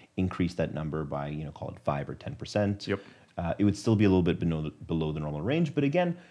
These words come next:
Speaker 1: I mean, we see, again, we've seen twenty-five, thirty thousand patients. We see a lot of patients whose motility is, you know, one percent,
Speaker 2: Got it.
Speaker 1: two percent. When you're talking single digits, it's really concerning.
Speaker 2: Yeah.
Speaker 1: Um, if you're in the tens of the percent, right, twenty-three percent,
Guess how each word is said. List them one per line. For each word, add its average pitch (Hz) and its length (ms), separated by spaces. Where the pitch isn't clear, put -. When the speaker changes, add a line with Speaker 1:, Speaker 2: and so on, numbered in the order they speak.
Speaker 1:
I 110 60
mean, 98 220
we 117 180
see, 123 380
again, 85 120
we've 80 140
seen 82 160
twenty-five, 76 520
thirty 71 180
thousand 78 340
patients. 113 540
We 104 200
see 107 140
a 98 60
lot 82 220
of 85 100
patients 80 360
whose 78 160
motility 76 420
is, 73 140
you 78 40
know, 69 160
one 78 360
percent, - 520
Speaker 2:
Got - 200
it. - 40
Speaker 1:
two 95 120
percent. 73 340
When 80 100
you're 117 120
talking 113 340
single 80 340
digits, 73 380
it's - 180
really 76 400
concerning. - 540
Speaker 2:
Yeah. 73 140
Speaker 1:
Um, 85 240
if 113 160
you're 123 140
in 120 60
the 82 100
tens 117 440
of 139 140
the 135 80
percent, - 420
right, 78 140
twenty-three 82 480
percent, 82 540